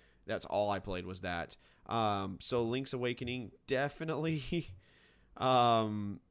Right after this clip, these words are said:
I will admit I had to look up a strategy guide at a few points because I didn't have a clue what the hell to do next.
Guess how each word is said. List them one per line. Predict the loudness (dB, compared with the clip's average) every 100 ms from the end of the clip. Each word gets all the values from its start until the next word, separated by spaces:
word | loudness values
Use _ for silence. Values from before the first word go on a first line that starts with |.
| _ _
I | 0 2
will | 6 8
admit | 8 4 2 2 -4
I | -6
had | -2 0
to | 0
look | 0 -2
up | -2
a | -2
strategy | 2 2 2 -2
guide | 2 4 4
at | 0
a |
few | -4 -6
points | -2 -2 -2
because | -6 -2 -2
I | -2
didn't | -2
have |
a | -4
clue | -6 -12 -8 -6 -6
what | -6 -8
the |
hell | -8 -6 -6
to | -6
do | -8
next. | -6 -8 -8 -12 -12